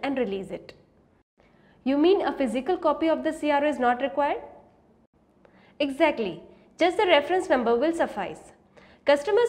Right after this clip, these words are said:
take unnecessary prints owing to force of habit. What if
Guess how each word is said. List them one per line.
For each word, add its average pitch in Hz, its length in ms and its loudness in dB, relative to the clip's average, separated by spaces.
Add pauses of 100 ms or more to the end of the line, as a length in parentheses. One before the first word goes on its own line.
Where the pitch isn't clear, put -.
take 285 320 2
unnecessary 349 580 0
prints 254 460 0
owing 269 320 4
to 339 80 -2
force 226 320 0
of 233 140 -4
habit. 190 420 -6 (1120)
What 311 300 2
if 233 200 0